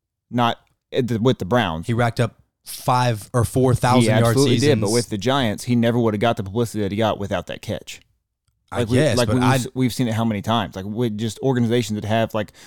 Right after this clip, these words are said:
Speaker 1: Jamar Chase has had a fifty-yard touchdown in every fucking game that he's played in. I don't think he had one last week, but, like, it took a while for that shit to be to the level that it is, and I still wouldn't think that anybody considers him to be a top five receiver. Like, with you, when you're with these fucking organizations,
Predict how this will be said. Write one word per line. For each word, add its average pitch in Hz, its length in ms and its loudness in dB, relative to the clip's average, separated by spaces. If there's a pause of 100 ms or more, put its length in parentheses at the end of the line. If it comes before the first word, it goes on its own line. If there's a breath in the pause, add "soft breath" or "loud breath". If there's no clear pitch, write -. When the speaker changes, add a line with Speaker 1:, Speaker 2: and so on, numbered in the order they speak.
(140 loud breath)
Speaker 1:
Jamar 123 280 2
Chase 131 440 -2
has 120 220 -2
had 110 160 0
a 98 60 -4
fifty-yard 117 540 -2
touchdown 117 400 -2
in 101 140 0
every 113 240 0
fucking 104 420 -2
game 113 240 0
that 101 140 -4
he's 98 100 -8
played 127 240 0
in. 101 240 -4
I 107 60 -4
don't 110 180 -2
think 107 140 -6
he 104 60 -6
had 98 80 -4
one 95 180 -6
last 98 240 -6
week, 85 160 -12
but, 107 160 0
like, 98 240 -6 (340 loud breath)
it 127 140 0
took 139 160 2
a 110 80 2
while 104 520 0 (300)
for 117 120 -8
that 120 180 0
shit 117 200 -2
to - 60 -8
be 110 140 0
to 107 80 -4
the 104 80 -6
level 107 220 0
that 104 120 -2
it 127 40 2
is, 117 100 0
and 113 120 -4
I 113 40 0
still 170 320 2
wouldn't 113 260 0
think 113 200 0
that - 120 -6
anybody 117 260 0
considers 113 400 -2
him 131 140 2
to 107 60 -4
be 101 80 -6
a 92 40 -8
top - 220 -6
five 80 140 -10
receiver. 98 340 -8
Like, 107 140 -4 (260)
with 127 220 0
you, 120 80 -2
when 127 160 4
you're 117 80 2
with 135 180 2
these 123 180 -4
fucking 123 280 -2
organizations, 107 720 -4